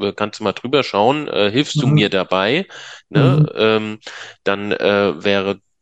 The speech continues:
Speaker 1: das eine richtige Z-, Zuschreibung, ja klar, ich helfe
Speaker 2: Mhm.
Speaker 1: dabei, ne? Doch der
Speaker 2: Mhm.
Speaker 1: Hauptverantwortliche für den Artikel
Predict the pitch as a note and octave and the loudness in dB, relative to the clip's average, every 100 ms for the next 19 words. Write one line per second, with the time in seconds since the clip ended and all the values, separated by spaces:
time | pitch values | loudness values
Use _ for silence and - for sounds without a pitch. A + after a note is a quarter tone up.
0 | _ - F#2+ - - - F#2+ F#2+ - - | _ -6 -6 -6 -18 -10 -2 -2 -2 -10
1 | - - - - - - - F#2+ - - | -20 -20 -14 -8 -8 -6 -4 -4 -4 -20
2 | - _ - C3+ - C#3+ C#3+ G#2+ A2 - | -20 _ -10 -8 -2 0 0 0 0 0
3 | G#2+ C3 - - G2+ C3 C3+ C#3+ C3+ B2+ | -2 -2 -4 -2 0 0 0 2 2 2
4 | C3+ C3 A#2+ B2+ G#2+ - G2 G2 D3+ A2+ | 0 0 -2 -4 -6 -2 0 0 0 0
5 | A2 A#2 A2 - G2+ F#2 C2 F2 E2 - | 0 -4 -6 -4 0 0 0 -2 -4 -4
6 | G2+ C3 C#3+ | -2 2 2